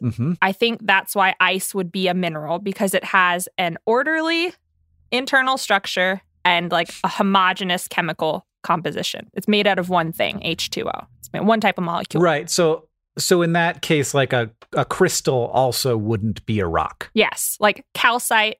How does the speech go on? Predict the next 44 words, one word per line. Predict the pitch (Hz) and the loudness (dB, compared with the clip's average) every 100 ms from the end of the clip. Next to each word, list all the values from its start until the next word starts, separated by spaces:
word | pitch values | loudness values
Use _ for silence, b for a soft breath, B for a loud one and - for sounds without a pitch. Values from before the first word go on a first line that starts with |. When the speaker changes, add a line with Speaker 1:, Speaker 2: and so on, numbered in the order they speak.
| - | -4
Speaker 2:
is | 190 - | -4 2
all | 202 196 190 190 | 2 4 2 0
calcium | - 190 185 - 175 | 2 2 2 -2 -4
carbonate, | 190 170 165 143 101 - _ _ _ | 0 -2 -2 -6 -10 -14 _ _ _
and | 185 | -2
it | 180 170 | 0 0
is | 165 - - | -2 -2 -6
Speaker 1:
Right. | 107 170 | -2 0
Speaker 2:
considered | 196 196 185 180 | 0 0 0 2
a | 175 | 2
mineral. | 170 160 69 - - _ _ _ _ - | 0 0 -2 -8 -10 _ _ _ _ 2
Speaker 1:
How | 180 | 4
much | 208 180 | 4 2
stuff | - - - 190 156 - | -2 0 2 4 2 0
do | 151 | 2
I | 147 | 2
have | 139 147 | 2 -2
to | 127 | -4
put | - 170 | -2 0
in | 160 | 2
my | 139 131 | 0 0
ice | 135 127 107 - - - | 0 0 -2 -4 -6 0
for | 139 | 0
it | 127 | 0
to | - | -2
become | 131 - 135 | -4 0 -2
a | 110 | -2
rock? | 98 - - - | -4 -2 -2 -2
<laughs> | - 226 | -2 2
Speaker 2:
You | 247 | 2
have | |
to | 269 | 2
put | - 202 | 2 4
one | 202 233 247 | 4 4 2
more | 233 208 | 2 0
thing. | 220 170 101 - 233 - | 0 -4 -6 -10 -14 0
You | 220 | 2
have | 226 | 2
to | - | 2
mix | 220 196 - 208 | 2 0 2 2
ice | 214 233 | 4 4
Speaker 1:
<laughs> | 233 | 2
Okay, | 226 | 4
Speaker 2:
with, | 208 208 202 | 4 4 0